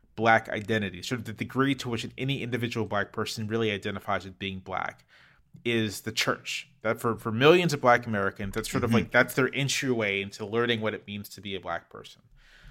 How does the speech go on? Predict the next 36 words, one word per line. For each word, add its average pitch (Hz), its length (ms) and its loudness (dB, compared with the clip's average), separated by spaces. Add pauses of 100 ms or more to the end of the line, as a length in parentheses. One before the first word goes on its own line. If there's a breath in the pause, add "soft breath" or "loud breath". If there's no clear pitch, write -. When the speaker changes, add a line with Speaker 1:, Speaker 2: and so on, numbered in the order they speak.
Speaker 1:
I 147 80 6
can 156 140 2
say 139 120 6
for - 120 -4
me, 131 260 4
that 98 100 2
was 92 160 -8
mine. 113 260 4
I 104 160 0
grew 110 180 -4
up 110 140 -6
going 104 180 -4
to 98 60 -6
church 110 260 -8
every 95 140 -12
Sunday. 107 520 0
A 87 80 -6
black 101 260 0
church 110 200 -4
Speaker 2:
Mm-hmm. 135 120 -2
Speaker 1:
sort 113 120 -2
of, 92 100 -10
like, 92 140 -10
it's 95 160 -14
an 104 40 -12
important 98 360 -12
part 95 280 -6 (420 soft breath)
of 101 140 -12
my 98 260 -2 (100)
development 92 420 -8
as 90 100 -14
a - 60 -10
person. - 320 -12 (260)
Speaker 2:
Right, 104 220 0
right. 90 240 -4
Speaker 1:
Um, 107 420 2